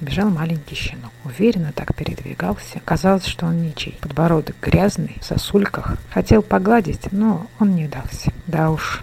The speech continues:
общественный владыка марсиан, решатель гуманитарного психологического кризиса человечества. Не могу помочь даже ему. Ну куда его взять? Снял телефон,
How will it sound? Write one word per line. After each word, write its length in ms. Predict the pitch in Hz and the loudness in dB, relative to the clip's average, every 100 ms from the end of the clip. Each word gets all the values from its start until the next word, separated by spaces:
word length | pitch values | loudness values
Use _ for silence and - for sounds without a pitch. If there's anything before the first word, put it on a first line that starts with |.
| - - | -6 -6
общественный 520 | - 151 - 156 147 | -6 -6 -4 -2 -2
владыка 480 | 143 156 143 - - | -2 -2 -2 -6 -8
марсиан, 500 | 143 - - 147 131 120 | -8 -6 -8 -8 -10 -2
решатель 540 | - 160 - 151 - | 2 4 4 2 0
гуманитарного 840 | 151 156 165 156 - 214 208 165 147 | -2 0 0 2 4 4 4 2 -2
психологического 1080 | - 160 156 160 156 156 - - - 139 139 | -6 -6 -2 -2 -2 -2 -4 -4 -8 -10 -6
кризиса 520 | - 208 180 - 151 | 0 0 0 -4 0
человечества. 840 | - 143 139 151 139 165 - - 160 - | 0 0 -2 -4 -2 0 -2 -6 -6 0
Не 80 | |
могу 320 | 165 185 190 190 | 4 4 4 4
помочь 360 | 180 175 175 | 4 4 4
даже 360 | 143 151 170 160 | 0 0 0 0
ему. 340 | 143 143 147 156 | -2 -4 -6 -2
Ну 100 | 214 | 0
куда 280 | - 254 269 | 0 4 4
его 220 | 170 156 | 4 0
взять? 260 | 147 156 127 | -2 -2 4
Снял 220 | 208 269 | 4 4
телефон, 600 | - 214 202 220 220 214 | 4 6 6 6 4 4